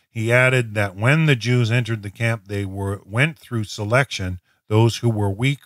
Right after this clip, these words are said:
or too young were gassed, and the rest were put to work doing slave labor. He was quoted, "The enemies of the Germany, of Germany were being exterminated." Oscar Groening described during the trial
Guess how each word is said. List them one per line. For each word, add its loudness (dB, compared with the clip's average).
or -2
too -4
young 0
were -4
gassed, 2
and -2
the 2
rest 2
were -4
put -6
to -14
work -2
doing -4
slave -8
labor. 2
He -8
was -4
quoted, 0
"The -6
enemies 2
of 0
the -4
Germany, 2
of -10
Germany 0
were -6
being -6
exterminated." -4
Oscar 2
Groening 2
described 2
during 2
the -4
trial 2